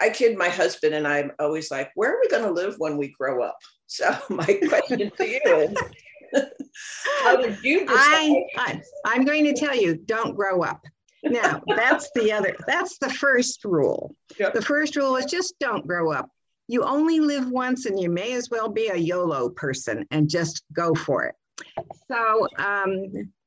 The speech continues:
Speaker 2: <laughs> as we move into these things, you think ahead, you think positively about what can happen,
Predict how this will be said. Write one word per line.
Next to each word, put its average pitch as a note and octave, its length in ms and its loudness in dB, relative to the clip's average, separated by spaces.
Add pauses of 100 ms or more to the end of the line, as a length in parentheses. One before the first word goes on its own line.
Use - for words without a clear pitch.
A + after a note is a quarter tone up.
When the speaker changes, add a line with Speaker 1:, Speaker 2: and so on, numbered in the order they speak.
Speaker 2:
<laughs> - 580 -2
as D4 280 -2
we D4 160 2
move C#4 280 2
into C4 340 0
these A3 500 -4
things, G3+ 480 -4 (560)
you B3 140 2
think E4 320 2
ahead, C4 460 0
you A3+ 260 -4
think C#4 360 0
positively B3+ 1040 -2
about G#3+ 280 -2
what G#3+ 220 -2
can G#3+ 140 -6
happen, A3 560 -4